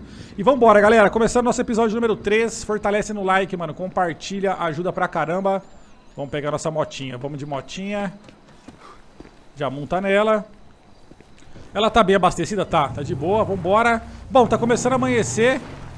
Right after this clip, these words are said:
Eita, sai fora. Começando a amanhecer, galera. Então já é um horário bom pra gente poder sair dessa cidade. Deixa eu só ver pra qual lado que eu tenho aqui, que eu, eu acho que é pra cá mesmo. Deixa eu ver se é pra cá ou pra lá. Deixa eu ver, a gente tá aqui.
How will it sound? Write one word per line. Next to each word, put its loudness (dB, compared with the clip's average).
Eita, -4
sai -2
fora. 0
Começando 0
a 2
amanhecer, 2
galera. 2
Então -2
já 0
é 2
um 0
horário 2
bom -4
pra -4
gente -8
poder 0
sair 0
dessa -2
cidade. 0
Deixa -6
eu -2
só 0
ver 0
pra -2
qual -2
lado 0
que -6
eu -2
tenho -8
aqui, -12
que -8
eu, 0
eu 0
acho 2
que -4
é -2
pra 0
cá 0
mesmo. -4
Deixa -8
eu -6
ver -6
se -8
é -6
pra -2
cá -6
ou -2
pra -2
lá. 0
Deixa -8
eu -4
ver, -4
a -4
gente -6
tá -2
aqui. -6